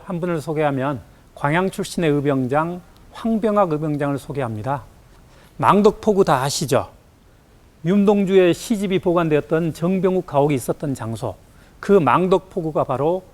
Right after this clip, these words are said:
황병학 의병장의 대표적인 전투, 전투지입니다. 그곳에서 승리한 그 황병학 의병장은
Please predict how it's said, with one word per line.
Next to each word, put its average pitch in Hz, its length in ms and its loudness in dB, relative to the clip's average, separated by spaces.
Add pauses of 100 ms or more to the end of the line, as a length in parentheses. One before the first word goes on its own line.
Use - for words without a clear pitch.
(100)
황병학 202 580 0
의병장의 147 520 -2
대표적인 165 520 -4
전투, 127 340 -4 (200)
전투지입니다. 120 680 -4 (640)
그곳에서 208 320 4
승리한 196 680 0
그 151 120 2
황병학 180 440 0
의병장은 135 760 -4